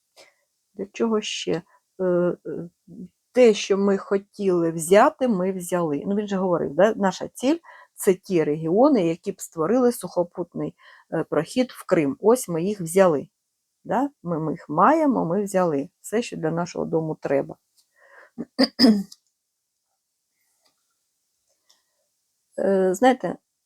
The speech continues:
е, оце, е, бажання, яке він, е, начебто, ну, що в них все прекрасно, все добре, е, воно, е, знаєте як, воно просто розриває його зсередини. Він прекрасно розуміє,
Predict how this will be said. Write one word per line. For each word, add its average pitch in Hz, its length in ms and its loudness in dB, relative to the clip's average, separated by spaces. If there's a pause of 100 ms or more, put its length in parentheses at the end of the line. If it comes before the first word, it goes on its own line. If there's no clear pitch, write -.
е, 180 140 -8 (760)
оце, 226 460 6 (180)
е, 185 460 -4 (100)
бажання, 196 760 4
яке 196 340 2
він, 208 320 -2
е, 175 600 -2
начебто, 220 580 0
ну, 202 160 2
що 196 200 2
в - 20 4
них 220 180 2
все - 240 0
прекрасно, 202 560 0
все 175 220 -2
добре, 190 460 4 (640)
е, 170 560 -4
воно, 202 720 4 (920)
е, 185 400 -2
знаєте 220 300 0
як, 185 340 2
воно 214 220 0
просто 226 320 -2
розриває 202 840 4
його 202 240 0
зсередини. 175 680 -2
Він 226 140 2
прекрасно 220 580 2
розуміє, 196 640 0